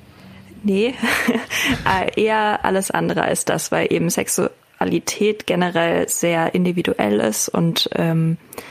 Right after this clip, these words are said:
ja auch ganz konkret, ähm, man wirklich die ganz, äh, ja, also jeden Einzelnen, aber dann auch, äh, das Miteinander eben, äh, anschauen kann und,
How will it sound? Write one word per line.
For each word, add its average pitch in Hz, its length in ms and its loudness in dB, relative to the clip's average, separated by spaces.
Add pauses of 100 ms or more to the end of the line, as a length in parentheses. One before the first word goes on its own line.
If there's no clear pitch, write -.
(200)
ja 185 200 2
auch - 120 -2
ganz - 460 0
konkret, - 920 -2
ähm, 160 480 2 (760)
man 175 380 2 (360)
wirklich 190 520 0 (800)
die 175 380 0 (240)
ganz, - 640 -2 (440)
äh, - 300 -4
ja, 180 160 2
also 165 240 0
jeden 208 180 2
Einzelnen, 233 580 2
aber 175 180 2
dann 175 200 0
auch, - 220 -2 (480)
äh, 175 420 0
das 190 260 -2
Miteinander 180 720 2
eben, 170 520 2
äh, 185 40 0
anschauen 180 920 0
kann 180 360 0
und, 170 340 0